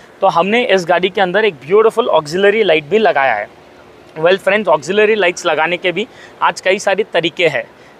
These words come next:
लेकिन हमने जो लगाया है, अगर आप नज़दीक आके देखोगे, we have installed a beautiful bracket over here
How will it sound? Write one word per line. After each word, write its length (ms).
लेकिन 220
हमने 320
जो 140
लगाया 360
है, 160
अगर 260
आप 100
नज़दीक 320
आके 260
देखोगे, 480
we 140
have 160
installed 440
a 0
beautiful 380
bracket 400
over 220
here 240